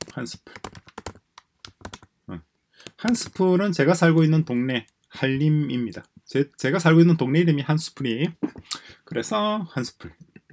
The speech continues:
이름 붙였습니다. 그래서 스풀은 읍면동 스풀, 시군구 스-, 스풀, 그리고 광역시도, 그리고 국가. 어,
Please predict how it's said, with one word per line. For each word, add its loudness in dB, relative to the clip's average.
이름 -16
붙였습니다. -20
그래서 -12
스풀은 -2
읍면동 2
스풀, -6
시군구 4
스-, -18
스풀, -16
그리고 0
광역시도, -2
그리고 0
국가. -6
어, -20